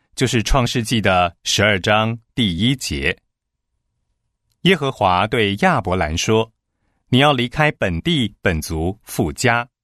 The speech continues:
往我所要指示你的地去。”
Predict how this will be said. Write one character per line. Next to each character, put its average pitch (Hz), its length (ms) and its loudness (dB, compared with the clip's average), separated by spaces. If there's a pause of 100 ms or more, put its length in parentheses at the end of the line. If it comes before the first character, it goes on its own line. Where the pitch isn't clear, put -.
(320)
往 135 220 2
我 101 280 2
所 90 180 -4
要 127 200 2
指 95 340 -8
示 - 260 2
你 107 160 0
的 - 140 -4
地 160 240 -2
去。” - 320 -4